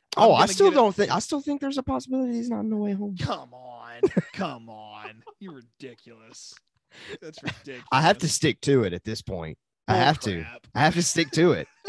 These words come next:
Speaker 2: <laughs>
Speaker 1: I have to
Speaker 2: You're
Speaker 1: lay it
Speaker 2: insane.
Speaker 1: down. I, I
Speaker 2: No.
Speaker 1: made that point. I'm, I'm correct until proven <laughs> incorrect.
Speaker 2: You've already been <laughs> proven incorrect.
Speaker 1: No, no, no, no, no, no, no. I said no Venom in No Way Home.
Speaker 2: Whatever.
Speaker 1: We haven't gotten to No Way Home yet.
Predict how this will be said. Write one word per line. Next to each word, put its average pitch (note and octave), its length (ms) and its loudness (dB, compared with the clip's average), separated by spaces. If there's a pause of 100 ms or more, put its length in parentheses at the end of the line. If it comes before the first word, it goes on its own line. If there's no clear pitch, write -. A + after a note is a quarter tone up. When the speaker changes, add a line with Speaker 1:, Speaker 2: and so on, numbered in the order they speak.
Speaker 2:
<laughs> - 280 -8
Speaker 1:
I A2 80 0
have C#3 220 0
to A#2+ 240 -2 (100)
Speaker 2:
You're G#3+ 340 -6
Speaker 1:
lay C#3+ 220 2
it F#3+ 80 4
Speaker 2:
insane. E3 140 2
Speaker 1:
down. D#3+ 320 0 (500)
I, G#2+ 320 -2
I A2 200 -6
Speaker 2:
No. A#2 60 -4
Speaker 1:
made D3 320 -4
that E3+ 220 0
point. E3+ 340 0 (360)
I'm, A2+ 260 -10 (160)
I'm G#2+ 260 -6 (220)
correct C#3 380 2
until B2 280 0
proven D#3 400 2
<laughs> - 0 -
incorrect. D#3+ 520 -2 (420)
Speaker 2:
You've A#3 300 -6
already B3+ 580 4
been C4+ 500 8
<laughs> A#3+ 40 -12
proven A#3+ 540 4
incorrect. A3+ 480 4
Speaker 1:
No, F#3+ 300 6
no, - 0 -
no, A3 160 4
no, A#3+ 160 4
no, F3 280 4
no, D#3+ 40 4
no. D3 220 0
I D#3 100 0
said D#3+ 220 -2
no D3+ 240 0
Venom D3+ 400 -4
in C3 140 -6
No B2+ 120 -4
Way G#2 220 -6
Home. A2+ 360 -2 (320)
Speaker 2:
Whatever. D3+ 280 -6
Speaker 1:
We G#2 60 -6
haven't G#2+ 180 -6
gotten C3+ 220 2
to C3 80 2
No B2+ 180 2
Way C#3 160 2
Home D#3+ 240 -2
yet. - 240 -8